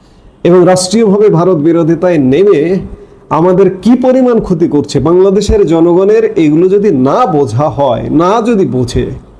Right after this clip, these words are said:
পদ্মা পাড়ের জনগণ কোথায় গিয়ে দাঁড়াবে কল্পনাও করতে পারছেন না। ভারত সকল আইনের তো-,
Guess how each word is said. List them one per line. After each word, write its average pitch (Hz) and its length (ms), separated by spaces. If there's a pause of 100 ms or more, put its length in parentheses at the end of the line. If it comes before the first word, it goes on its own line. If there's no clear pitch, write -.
(460)
পদ্মা 180 400
পাড়ের 180 360
জনগণ 151 560 (1160)
কোথায় 185 360
গিয়ে 202 180
দাঁড়াবে 147 600 (520)
কল্পনাও 180 480
করতে 190 280
পারছেন 123 380
না। 113 200 (1000)
ভারত 208 280 (840)
সকল 220 460
আইনের 185 420
তো-, 190 440